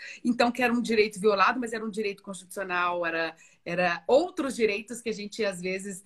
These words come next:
desconsiderava no início de faculdade, porque você só enxergava aquele que tava ali te borbulhando, né? E aí, é acesso a direitos, acesso à justiça, né? E como que, que se promove acesso à justiça, ao, ao sentimento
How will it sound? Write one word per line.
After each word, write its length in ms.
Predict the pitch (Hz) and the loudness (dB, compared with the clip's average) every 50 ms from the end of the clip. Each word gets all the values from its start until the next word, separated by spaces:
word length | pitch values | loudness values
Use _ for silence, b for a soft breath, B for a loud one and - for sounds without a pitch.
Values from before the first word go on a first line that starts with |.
| B B B | B B B
desconsiderava 840 | 202 240 233 - 254 247 247 - 247 208 226 208 190 185 196 185 208 | -6 -6 -4 -2 -4 -4 -2 -4 2 4 6 6 8 6 6 6 4
no 80 | 214 214 | 4 4
início 380 | 220 214 220 247 277 - - 185 | 6 6 6 4 2 2 -4 -8
de 100 | 175 175 | -8 -4
faculdade, 560 | - 180 180 - 165 165 185 220 220 180 175 | -6 -6 -4 -4 -2 0 0 0 0 -2 -6
porque 180 | - 185 - | -12 -16 -14
você 220 | 185 196 214 220 214 | -12 -14 -10 -10 -10
só 160 | - - 202 | -8 -8 -10
enxergava 580 | 214 208 - 226 202 185 165 160 170 185 185 190 | -10 -10 -14 -16 -12 -6 -4 -2 -2 -2 -4 -6
aquele 320 | 185 _ - 170 170 175 | -10 _ -10 -10 -10 -10
que 60 | _ | _
tava 180 | - 185 175 180 | -14 -10 -10 -10
ali 180 | 170 170 170 B B B B B _ | -12 -12 -20 B B B B B _
te 120 | - 214 | -4 -4
borbulhando, 680 | 190 170 185 180 190 180 214 220 208 180 160 151 147 156 | -2 0 0 0 2 2 2 2 2 0 0 -2 -4 -4
né? 180 | 151 156 175 175 B B B B B B B B 427 B _ | -2 -2 -4 -6 B B B B B B B B -20 B _
E 100 | 190 208 | 2 2
aí, 560 | 214 214 214 208 208 208 208 214 226 233 233 - | 4 4 4 2 0 -2 -2 -2 -2 -4 -2 0
é 60 | - | 0
acesso 520 | 220 226 - - - 240 208 - - - 190 | 0 0 0 -4 -4 -4 -4 -4 -6 -6 -6
a 40 | 175 | -6
direitos, 340 | 175 165 156 151 151 - | -4 -6 -8 -8 -8 -10
acesso 420 | - - - - - 202 190 - - | -10 -10 -4 -2 -2 -2 0 -2 -6
à 40 | 180 | -6
justiça, 500 | 160 165 - - - 160 - - 160 151 | -6 -6 -8 -8 -8 -8 -8 -8 -8 -6
né? 200 | 160 165 180 180 | -4 -2 -2 -2
E 60 | 175 | -4
como 280 | - - 220 269 285 | -2 0 0 0 0
que, 100 | - - _ _ _ _ _ _ _ | -2 -8 _ _ _ _ _ _ _
que 120 | _ - 220 | _ -6 0
se 120 | - - | 0 0
promove 800 | - - 269 262 233 202 196 196 214 226 214 185 160 151 165 165 B B B B B B | 4 6 6 6 6 6 4 4 6 6 6 6 4 0 -6 -6 B B B B B B
acesso 640 | _ 180 185 185 - - - 208 208 202 - - - - | _ -4 -4 -4 -4 -2 -2 -2 -2 -2 -6 -10 -10 -4
à 100 | - 185 | -2 0
justiça, 440 | 180 175 185 175 - - 190 180 208 | 0 0 -2 -4 -4 -4 -4 -2 -2
ao, 200 | 196 202 208 202 - | 0 -2 -2 -4 -2
ao 100 | - 185 | -2 -2
sentimento 800 | 185 - 233 220 214 - - 220 208 214 247 277 285 - - 285 | 0 0 -2 -4 -2 0 -2 0 0 2 0 -2 -2 0 -2 -4